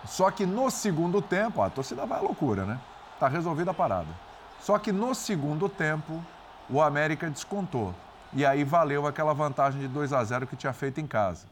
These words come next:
Olha aí, bola no primeiro pau, dá só uma olhada, na cabeçada do Juninho,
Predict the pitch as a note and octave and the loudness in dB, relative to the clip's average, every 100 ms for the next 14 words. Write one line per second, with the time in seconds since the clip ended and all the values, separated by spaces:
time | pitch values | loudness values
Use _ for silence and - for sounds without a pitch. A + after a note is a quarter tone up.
0 | - - - - A#2+ G#2 A2+ D#3+ D3 F#3 | -20 -20 -20 -8 -2 0 4 4 4 2
1 | A3+ F3+ F3+ F3+ A#2+ A#2 A2 A#2 - E3 | 0 0 0 -2 0 2 2 0 -2 -2
2 | D3+ A2 F2+ E2+ G2+ C#3+ C3 A#2 C3+ B2+ | 0 2 0 -2 -4 0 -2 0 -2 -2
3 | B2 B2 A#2 G#2 | -2 -4 -4 -4